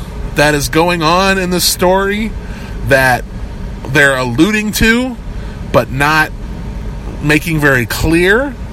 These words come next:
And, uh, maybe she's haunted by that. But I don't know, because it's just that the story is just so,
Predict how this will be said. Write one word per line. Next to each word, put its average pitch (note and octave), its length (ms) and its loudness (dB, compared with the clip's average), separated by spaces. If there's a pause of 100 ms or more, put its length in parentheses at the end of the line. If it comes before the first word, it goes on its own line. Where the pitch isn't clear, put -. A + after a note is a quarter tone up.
(680)
And, B2+ 500 2
uh, - 960 -8
maybe D3 240 2
she's - 280 0
haunted F3 480 0
by D3+ 180 4
that. F3 320 2 (360)
But F3+ 120 4
I A3 120 4
don't A3+ 240 -2
know, F#3+ 440 0
because E3 580 0
it's - 260 0
just - 380 0 (180)
that E3+ 260 -2
the E3 100 0
story A3+ 520 2
is D3 140 -2
just - 460 -2
so, F3 520 4